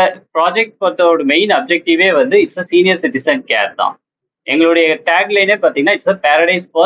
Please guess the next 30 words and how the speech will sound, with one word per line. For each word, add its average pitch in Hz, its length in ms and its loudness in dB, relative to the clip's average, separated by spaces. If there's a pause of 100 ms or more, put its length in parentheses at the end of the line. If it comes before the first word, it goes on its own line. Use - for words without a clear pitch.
senior 147 360 2
citizens. 101 520 -6 (460)
நானா 196 280 0
நானி 226 240 0
ஹோம்ஸ்ல 151 420 0
இது 160 200 0
வரைக்கும் 160 420 0 (200)
சிக்ஸ் - 320 -12
ப்ராஜெக்ட்ஸ் 175 460 -2
கம்ப்ளீட் 135 380 -4
பண்ணியிருக்கோம். 110 520 -2 (380)
இந்த 135 140 -2
சிக்ஸ் 202 280 -6
ப்ராஜெக்ட்ஸுமே 208 680 0
கோயம்புத்தூர்ல 180 640 0
டிஃப்ரெண்ட் 170 340 0
டிஃப்ரெண்ட் 139 360 -4
லொகேஷன்ஸ்ல 135 760 -2
இருக்குது. 90 380 -4 (520)
இந்த 135 120 -2
சிக்ஸ் 202 280 -4
ப்ராஜெக்ட்ஸ்ல 226 520 -2
இருக்கக்கூடிய 196 580 2 (360)
ஹோம்ஸ் 202 360 -2
அப்படிங்கிறது 160 500 2
பாத்தீங்கன்னா, 143 360 -2
கிட்டத்தட்ட 165 360 -2
டூ 185 200 0
தௌசண்ட் 190 380 2
பிளஸ் 165 260 -2